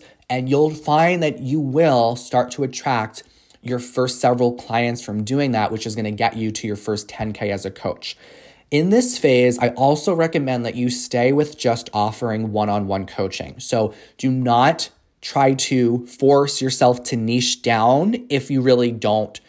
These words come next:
want to or you don't feel ready to. Eventually, there is a time for that, which we'll talk about. But if you are not really sure, then just keep yourself offering coaching to whoever is interested in it. And I also recommend to not yet start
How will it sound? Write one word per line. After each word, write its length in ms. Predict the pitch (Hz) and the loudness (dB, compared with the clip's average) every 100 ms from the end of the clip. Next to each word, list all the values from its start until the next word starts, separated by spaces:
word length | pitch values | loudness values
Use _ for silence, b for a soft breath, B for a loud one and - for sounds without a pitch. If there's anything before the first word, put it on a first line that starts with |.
| b | b
want 460 | - 104 107 104 104 - | -12 -4 0 0 -2 -2
to 180 | 139 131 | 2 4
or 80 | |
you 140 | 113 110 | 4 0
don't 180 | 104 - | -2 -2
feel 220 | 117 101 | -2 -2
ready 320 | 101 98 95 | 0 0 0
to. 200 | - 71 | -6 -6
Eventually, 580 | - 107 127 160 - 196 | -4 2 2 2 4 6
there 160 | 175 151 | 6 6
is 120 | 151 | 4
a 60 | 165 | 0
time 320 | - 208 214 | 0 2 2
for 120 | 175 | 2
that, 180 | 120 101 | 0 0
which 180 | 110 - | -2 -6
we'll 80 | |
talk 300 | 117 - 170 | -8 -4 -4
about. 300 | 165 104 90 B B B B B _ | -2 -4 -6 B B B B B _
But 140 | 127 | -2
if 120 | 123 | 0
you 180 | 131 170 | 2 4
are 100 | 208 | 4
not 180 | 208 190 | 4 4
really 280 | 180 156 131 | 4 4 2
sure, 720 | - - 117 123 170 202 202 b b | -2 0 2 4 2 -2 -6 b b
then 200 | 151 139 | 0 0
just 320 | 123 143 185 - | 0 -2 -4 -8
keep 300 | - 185 185 | -10 -8 -4
yourself 400 | 180 - 147 139 | -6 -2 -2 0
offering 480 | 123 120 127 113 107 | 0 0 -4 -8 -8
coaching 600 | - 113 110 143 143 143 | -4 -4 -2 -4 -4 -4
to 160 | - | -6
whoever 360 | 123 120 104 104 | -4 -2 -2 -4
is 120 | 98 | -6
interested 500 | 107 101 113 - 117 | -8 -10 -10 -6 -6
in 140 | 110 110 | -4 -6
it. 180 | 110 - | -6 -6
And 80 | |
I 100 | 110 | -6
also 380 | 107 107 98 139 | -4 -4 -4 -2
recommend 580 | 127 113 123 113 104 101 B B | 0 0 -2 -4 -4 -6 B B
to 120 | 120 | -8
not 360 | 110 107 113 113 | -6 -2 -4 -2
yet 240 | 107 - | -2 -2
start 340 | - 104 - | -2 -2 -2